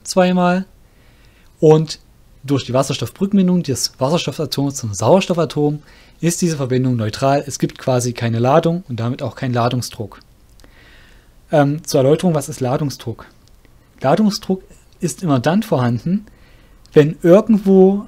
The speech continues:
ein Überschuss an einer Ladung ist. Also wenn zum Beispiel negativ geladene Ionen vorliegen, dann haben wir einen Bereich, der negativ geladen ist. Das heißt, das ist ein negativer Ladungsdruck,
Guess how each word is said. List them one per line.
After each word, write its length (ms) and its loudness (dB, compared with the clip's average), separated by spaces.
ein 220 0
Überschuss 540 0
an 120 -6
einer 200 -2
Ladung 320 2
ist. 120 -6
Also 220 -6
wenn 160 -2
zum 140 -2
Beispiel 200 -6
negativ 400 -2
geladene 380 -6
Ionen 260 0
vorliegen, 520 -2
dann 180 -2
haben 160 2
wir 60 4
einen 100 4
Bereich, 300 0
der 100 -4
negativ 480 -2
geladen 380 0
ist. 360 -16
Das 160 -12
heißt, 200 -2
das 100 -4
ist 40 -2
ein 100 -2
negativer 520 0
Ladungsdruck, 680 -6